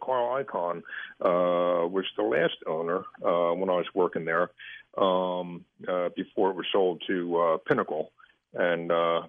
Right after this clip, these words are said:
but then nothing ever happened afterwards. And, uh, uh, that's wh-, wh-, you know, they're gonna do a, a big, uh, project there, and, uh, you know, they tore the building down, and, um, they're gonna, uh, make,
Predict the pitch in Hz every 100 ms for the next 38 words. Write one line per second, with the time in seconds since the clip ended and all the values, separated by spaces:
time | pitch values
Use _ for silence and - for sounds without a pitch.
0 | _ 90 90 95 92 95 - 90 87 92
1 | 98 92 82 90 95 92 87 73 - -
2 | 95 92 95 98 98 98 - - - 104
3 | 101 101 98 - 107 - - 113 107 101
4 | 107 110 104 104 104 107 107 98 92 95
5 | 92 92 87 98 92 87 85 - - -
6 | - - 90 90 - - 95 90 87 90
7 | 87 85 90 _ _ 98 90 85 - -
8 | - 90 90 87 85 82 - - - _
9 | - - 92 - - - - 101 87 85
10 | 87 - - 87 87 82 92 87 85 82
11 | 87 87 87 87 87 85 85 87 85 85
12 | 82 - - 98 90 90 85 85 82 -
13 | 90 87 - 92 87